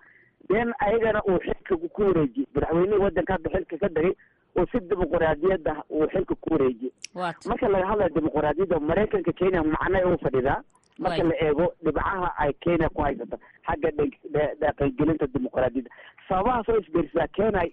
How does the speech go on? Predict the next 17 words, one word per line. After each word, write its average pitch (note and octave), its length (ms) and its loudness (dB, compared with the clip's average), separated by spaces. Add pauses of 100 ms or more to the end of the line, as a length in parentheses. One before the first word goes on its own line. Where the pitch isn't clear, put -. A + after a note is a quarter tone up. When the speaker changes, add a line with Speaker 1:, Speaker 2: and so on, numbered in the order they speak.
Speaker 1:
inay F3+ 180 2
Maraykan E3+ 500 0 (460)
danahooda F3+ 520 2
kale E3 320 0
oo D#3+ 140 2
Kenya F#3 280 2
kale - 240 0
yihiin B3 340 2 (420)
si G#3+ 60 2 (140)
xushmad F3+ 420 -2
iyo E3+ 200 0
qadarin D#3 360 2 (120)
leh D#3 140 0
ay C#3 80 2
ugu C#3+ 140 0
wada C#3 120 0
hadlaan C3 320 -2